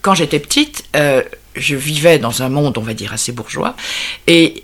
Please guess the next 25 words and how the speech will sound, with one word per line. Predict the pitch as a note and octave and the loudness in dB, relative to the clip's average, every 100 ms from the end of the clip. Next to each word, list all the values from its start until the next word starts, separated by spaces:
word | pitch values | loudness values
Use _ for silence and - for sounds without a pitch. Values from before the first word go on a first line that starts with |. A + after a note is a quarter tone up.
| - | -2
il | D#3 | 0
m'avait | D#3+ D3+ D#3+ | 2 2 2
dit, | G3 C4 | 2 0
quand | F#3 F3+ | 0 0
on | D#3+ | -2
te | C4+ | 0
demandera | C4 A#3 G3+ F3+ D#3+ | 6 8 8 6 4
ce | C#3+ - | 4 0
que | C#3 | -4
fait | C3+ | -4
ton | C3+ B2 | -4 -2
père, | E3 G3+ C#4 - - - - - - - | 2 2 0 -6 -14 -20 -20 -20 -20 -6
à | A2+ | -2
l'époque, | B2 - D#3+ D3 | -2 2 2 2
je, | C3 A2+ - - | -2 -6 -12 -6
encore | C#3 C#3 | -4 -2
une | C3+ | -2
fois, | D#3+ D3 | 0 0
j'étais | B2+ A#2+ C#3+ | 0 -6 -8
entourée | B2+ C#3 D3+ | -6 -2 -2
de | C3 | -2
gens | B2 D3 C#3+ | -4 -4 -2
qui | C3 | -4
avaient | B2 C3 | -4 -4
des, | A#2 G#2 | -4 -6